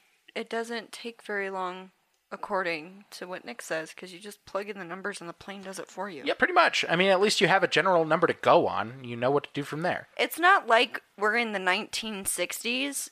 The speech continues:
Speaker 1: and that kind of technology didn't exist yet.
Speaker 2: Right. And even then, I mean, there was kind of ways to do it. But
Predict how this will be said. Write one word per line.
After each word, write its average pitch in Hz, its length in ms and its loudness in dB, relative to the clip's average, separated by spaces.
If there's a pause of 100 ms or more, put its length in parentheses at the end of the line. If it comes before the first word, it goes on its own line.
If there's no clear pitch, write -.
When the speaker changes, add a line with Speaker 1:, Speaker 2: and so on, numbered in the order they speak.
Speaker 1:
and 190 180 -2
that - 200 2
kind 202 320 -4
of 202 100 -14
technology 170 680 0
didn't 165 280 -2
exist - 500 -8
yet. 110 280 -4 (200)
Speaker 2:
Right. 110 260 2 (260)
And 180 100 4
even 170 160 4
then, 170 180 6
I 107 60 2
mean, 110 140 -2
there 113 100 2
was 110 140 0
kind 127 160 0
of 107 60 2
ways 113 160 2
to - 80 -16
do 127 100 6
it. 123 80 4
But 143 140 0